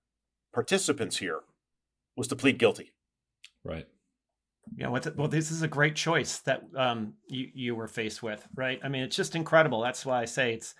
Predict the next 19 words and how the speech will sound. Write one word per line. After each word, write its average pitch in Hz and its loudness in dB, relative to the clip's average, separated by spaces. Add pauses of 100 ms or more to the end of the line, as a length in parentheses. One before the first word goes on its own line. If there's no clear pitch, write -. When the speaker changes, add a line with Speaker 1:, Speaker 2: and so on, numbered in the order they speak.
(360)
Speaker 3:
it's - -2
maddening. 135 6
I 139 6
wanna 165 6
call 165 6
attention 156 0
to 139 2
one 135 2
more 143 4 (220)
thing 147 2
about 127 4
the 131 2
criminal 131 -2
justice 135 0
system 120 -4
that 117 0
it 151 -6
just 185 0
gives 165 0